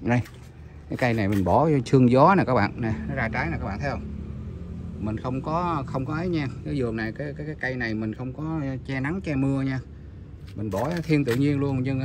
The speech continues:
vẫn đậu trái nè, các bạn thấy không? Đó, bông nè. Trái đậu nè. Đó, trái đậu nè, mình chỉ ngón tay vô các bạn coi nè, đậu nè. Đậu rất là nhiều, quay kỹ các bạn coi đó, nó không có chùm chùm nhưng mà lý do không chùm. Cái cây này mua được rồi, mua mình thấy trái mình mới mua.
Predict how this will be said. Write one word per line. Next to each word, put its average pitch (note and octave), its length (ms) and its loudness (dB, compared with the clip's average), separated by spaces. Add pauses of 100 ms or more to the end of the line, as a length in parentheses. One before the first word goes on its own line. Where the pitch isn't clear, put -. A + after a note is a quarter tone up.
vẫn A2 160 -2
đậu G#2+ 160 -2
trái C3+ 200 0
nè, B2 160 -2
các C3 60 -6
bạn G#2+ 140 -2
thấy C#3 100 -2
không? A#2+ 180 -2 (220)
Đó, A#2 200 -2
bông A#2 260 -4
nè. A2+ 140 -4 (720)
Trái B2 180 -2
đậu G#2+ 200 0
nè. G2+ 120 -2 (500)
Đó, B2 320 -2
trái C#3 140 -2
đậu G2+ 180 -2
nè, G#2 140 -2
mình F2+ 200 -2
chỉ G2 140 -2
ngón D3 120 -2
tay A#2 180 -4
vô G#2+ 160 -4
các - 60 -4
bạn F#2+ 200 -4
coi - 120 -4
nè, - 60 -4 (100)
đậu G2+ 200 -4
nè. F#2+ 60 -4 (640)
Đậu G#2 180 0
rất D#3 200 0
là A#2 60 -4
nhiều, G#2 280 -2
quay A#2 120 -6
kỹ A2+ 260 -2
các D#3+ 100 -4
bạn A2 160 -6
coi A2+ 160 -8
đó, A#2 300 -8
nó D#3+ 160 -4
không D3 340 0
có F3 220 -2
chùm A2 200 0
chùm G#2+ 320 -2
nhưng C3+ 200 0
mà A2+ 80 -2
lý E3 240 4
do D3 220 0
không C3 220 0
chùm. G#2+ 300 0 (560)
Cái G#2+ 80 -4
cây C3+ 160 2
này A2 200 2
mua C3 300 4
được G#2 180 0
rồi, G#2+ 180 0
mua B2 220 2
mình A2+ 120 -2
thấy B2+ 220 -2
trái D#3+ 200 2
mình C3+ 60 0
mới C3+ 100 0
mua. C3+ 220 0